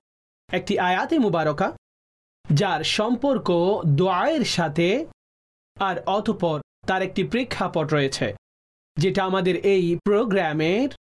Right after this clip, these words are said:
একটি পদ্ধতি হলো আয়াতে মুবারকা, আর তার সাথে তার শানে নজুল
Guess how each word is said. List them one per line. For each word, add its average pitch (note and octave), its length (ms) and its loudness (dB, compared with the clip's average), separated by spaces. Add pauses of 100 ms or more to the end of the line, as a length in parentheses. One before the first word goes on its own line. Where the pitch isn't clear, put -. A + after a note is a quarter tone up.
(500)
একটি F#3+ 340 -2
পদ্ধতি F#3 400 0
হলো E3+ 280 2
আয়াতে G#3 480 0
মুবারকা, E3 520 0
আর D#3+ 300 -2
তার A3 200 0
সাথে G3+ 280 -2
তার E3 180 -2
শানে G#3 380 -2
নজুল E3+ 580 2